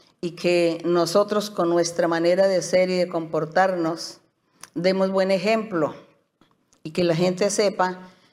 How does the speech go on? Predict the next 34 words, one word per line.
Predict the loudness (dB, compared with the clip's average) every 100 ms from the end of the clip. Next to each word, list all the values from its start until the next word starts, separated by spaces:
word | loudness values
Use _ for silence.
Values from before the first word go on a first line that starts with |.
| _
que | -2 2 2 2
nosotros | 0 2 0 0 0
somos | 0 0 -2
así | -4 -4
porque | -4 -2 0 0 -2 -14 -20 _ _ _
creemos | 0 2 4 2 0
en | -2 0
un | 0 0
Dios | 2 2 2
vivo, | 0 0 -2 -6 -8
en | -2
un | -2
Dios | 0 2 0
de | 2
poder. | 2 2 2 -2 -12 -16 _ _ _ _ _ -20 _
Entonces, | -2 0 2 0 0 0
de | 2 4
esa | 2 0
manera, | 2 4 4 2
pues, | 0
existiría | 0 -2 -4 -4 -2 0 2 2
esa | 2 0
hospitalidad | 0 -2 -8 -2 0 2 2 2
en | 0 0
esa | 0 -2
forma. | 2 2 2 -2 -8 -20 _ _ _ _ -20 -20 _
Tenderle | 0 4 4 4 2
la | 0 0
mano | 0 0
también | -2 0 0 2
a | 0
las | 0 -2
personas, | -2 0 2 2 2 -2 -6
quizá | -8 -2 2 2 0